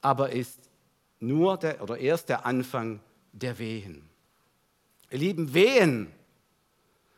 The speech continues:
Jesus vergleicht auch dieses Kommen, dieses, diese Wehen mit den Wehen einer schwangeren Frau.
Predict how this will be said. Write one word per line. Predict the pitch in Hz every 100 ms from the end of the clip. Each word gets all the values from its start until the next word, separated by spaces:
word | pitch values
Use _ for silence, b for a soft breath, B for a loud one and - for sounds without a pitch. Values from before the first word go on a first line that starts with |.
| _ _ _ _ _ _ _ _ -
Jesus | 160 196 202
vergleicht | - 165 220 277 240 -
auch | 190 175
dieses | - 180 170 -
Kommen, | - 214 247 196
dieses, | 165 156 -
diese | 165 139 165 170
Wehen | 160 233 240
mit | 190
den | 190
Wehen | 165 247 269 254
einer | 240 233
schwangeren | - 180 233 233 233 226
Frau. | - 220 240 180